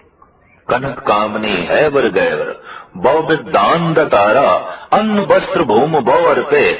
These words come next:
نئے مریے ہر دوارا۔ اس دا یہ مطلب نہیں کہ سب کچھ نہیں کرنا، کرنا ہے۔ اگر اس دے نال کامنا ہے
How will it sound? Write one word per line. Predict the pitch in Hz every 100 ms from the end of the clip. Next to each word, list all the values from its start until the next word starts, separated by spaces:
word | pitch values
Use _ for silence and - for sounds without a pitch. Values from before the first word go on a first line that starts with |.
| - - 98
نئے | 101 165
مریے | 196 196 185 - - -
ہر | 185
دوارا۔ | 127 110 92 95 - - - - -
اس | 135
دا | 175
یہ | 190
مطلب | 202 202 196 190
نہیں | 175 190
کہ | 190 170
سب | - 151 -
کچھ | 160 151
نہیں | 170
کرنا، | 131 110 92
کرنا | 82 113 151 113 82
ہے۔ | 98 - - _ _ - - - -
اگر | 127 165
اس | 175 156
دے | 180
نال | 180 180 -
کامنا | - 127 175 190
ہے | 113 - -